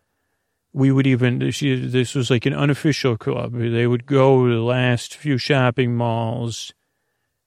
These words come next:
but they w-, it was a nostalgic, uh, experience 'cause they said, "Well, it's not as good as it once was."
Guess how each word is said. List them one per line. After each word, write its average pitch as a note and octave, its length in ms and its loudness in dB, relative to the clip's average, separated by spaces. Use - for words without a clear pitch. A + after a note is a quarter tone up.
but C3 140 -6
they C3 140 4
w-, B2+ 220 2
it C3 100 2
was B2 200 0
a B2 80 2
nostalgic, B2 960 -2
uh, C3 60 0
experience A#2+ 840 -2
'cause A#2+ 180 -10
they B2+ 80 -6
said, A#2+ 140 -4
"Well, C#3+ 120 0
it's A#2+ 120 -2
not C3 200 0
as A#2+ 120 -4
good B2 240 2
as A#2 140 0
it C3 100 -2
once A#2+ 400 -4
was." A#2 720 -6